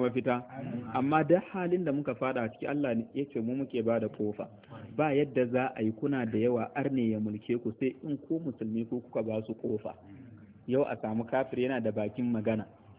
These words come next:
Speaker 1: Har su fito su ce, "To, tun da haka ne." Yanzu har arnan arewa sun yi mitin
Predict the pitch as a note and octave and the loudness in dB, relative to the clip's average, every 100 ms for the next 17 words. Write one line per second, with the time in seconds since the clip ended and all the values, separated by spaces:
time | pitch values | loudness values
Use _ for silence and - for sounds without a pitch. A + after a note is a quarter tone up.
0 | - - C3 - A#2 B2 C3 - A#2+ B2 | -10 0 0 2 -2 0 0 2 0 2
1 | A2+ D3 C#3 B2+ C3 C3 A2+ B2 B2+ D3 | 0 2 2 2 2 2 0 2 0 4
2 | E3 - E3+ F3 E3+ E3 F3 F3 C#3+ B2 | 4 4 0 2 0 0 0 4 6 4
3 | G2+ C3+ C3+ C3+ C3+ G#2+ | 2 0 2 2 0 -6